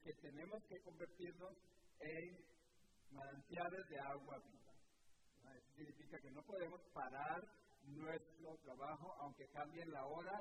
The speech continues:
no podemos cambiar, parar nuestro trabajo. ¿Verdad? Aunque haga calor y haga frío, no podemos parar nuestro trabajo. Tenemos que dedicarnos a la misión de expandir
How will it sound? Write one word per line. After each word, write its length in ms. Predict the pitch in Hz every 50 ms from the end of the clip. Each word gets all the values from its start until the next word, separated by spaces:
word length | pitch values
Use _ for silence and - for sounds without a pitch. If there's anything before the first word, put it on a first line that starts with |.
| - -
no 120 | - -
podemos 380 | - 151 147 147 147 156 160 -
cambiar, 460 | - 143 131 120 113 123 135 143 143 - - -
parar 340 | 123 123 127 135 143 151 151 156
nuestro 540 | 139 135 135 135 143 135 143 143 151 151 147 147 151 - - - - - -
trabajo. 600 | - 143 139 - 156 160 165 - - - - - - - - - - - - - -
¿Verdad? 200 | 127 151 170 185 175
Aunque 200 | 127 135 - 147
haga 180 | 143 156 170 175
calor 520 | - 185 151 151 151 165 175 190 202 - 156
y 80 | 165 -
haga 300 | 180 185 175 165 165 -
frío, 420 | - 170 185 196 196 202 202 202 - - - - - 135
no 140 | 143 147 143
podemos 420 | - 165 160 160 160 165 175 170 -
parar 360 | 156 139 135 143 151 151 151 147
nuestro 320 | 147 143 139 - 156 147
trabajo. 500 | - 143 147 165 175 190 175 143 - - - - - - -
Tenemos 340 | 139 135 139 143 160 170 170 175 -
que 160 | - 170 165 165 170 175 - - - - - - - -
dedicarnos 760 | - 156 147 143 - - - 165 165 170 175 180 190 190 - 165
a 60 | 156
la 120 | 139 135 127
misión 560 | 127 131 - - 156 156 165 170 180 180 165
de 160 | 156 156 160 170 175 - - 147
expandir 600 | 147 - - - 135 131 123 123 - - 339 381